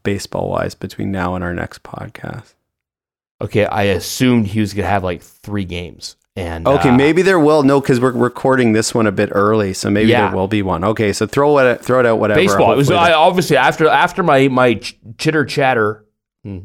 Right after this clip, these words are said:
Speaker 2: not a word, about how awesome baseball is, I, I, the challenge has to be baseball, obviously.
Speaker 1: Okay, all right. I'll, I'll figure it out.
Speaker 2: Yeah, okay, me too.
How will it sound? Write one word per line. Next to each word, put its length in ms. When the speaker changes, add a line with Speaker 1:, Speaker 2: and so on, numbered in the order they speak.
Speaker 2:
not 100
a 40
word, 300
about 240
how 180
awesome 360
baseball 480
is, 180
I, 260
I, 120
the 160
challenge 380
has 340
to 80
be 80
baseball, 560
obviously. 440
Speaker 1:
Okay, 140
all 200
right. 160
I'll, 320
I'll 120
figure 300
it 80
out. 220
Speaker 2:
Yeah, 180
okay, 240
me 200
too. 180